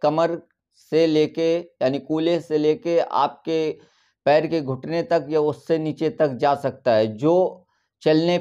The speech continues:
फिरने के लिए आपको मोहताज बना देता है। आप चल नहीं सकते और इतना तकलीफ़ होती है इसमें कि आप बेचैन हो उठते हैं। तो उसी के, पर मैं ये नुस्खा लेके आया हूँ। इंशाल्लाह, इससे आपने सिर्फ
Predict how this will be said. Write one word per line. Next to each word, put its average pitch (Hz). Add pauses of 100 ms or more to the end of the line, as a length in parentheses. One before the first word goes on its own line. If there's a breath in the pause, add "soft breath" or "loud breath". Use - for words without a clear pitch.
फिरने 160
के 151
लिए 160
आपको 147
मोहताज 147
बना 151
देता 151
है। 151 (160)
आप 131
चल 139
नहीं 139
सकते 160 (280)
और 131
इतना 151 (100)
तकलीफ़ 147
होती 147
है 151
इसमें 156
कि 151 (160)
आप 135 (100)
बेचैन 147 (200)
हो 139
उठते 117
हैं। 104
तो 131
उसी 165
के, 185
पर 156
मैं 156
ये 156
नुस्खा 151
लेके 143
आया 147
हूँ। 160
इंशाल्लाह, 147
इससे 165 (360 loud breath)
आपने 165
सिर्फ 180